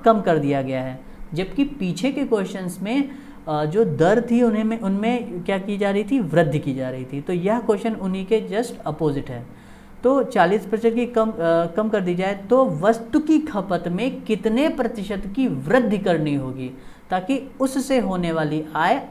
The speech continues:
अपरिवर्तित रहे? तो इस क्वेश्चन में हमें क्या करना है? खपत में क्या करना है?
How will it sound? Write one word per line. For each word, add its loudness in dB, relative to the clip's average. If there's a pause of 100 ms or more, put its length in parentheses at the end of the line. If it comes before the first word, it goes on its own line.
अपरिवर्तित 0
रहे? -8 (500)
तो 2 (160)
इस 2
क्वेश्चन 4
में 2
हमें 4
क्या 6
करना 2
है? 0
खपत 2
में 0
क्या 2
करना -2
है? 0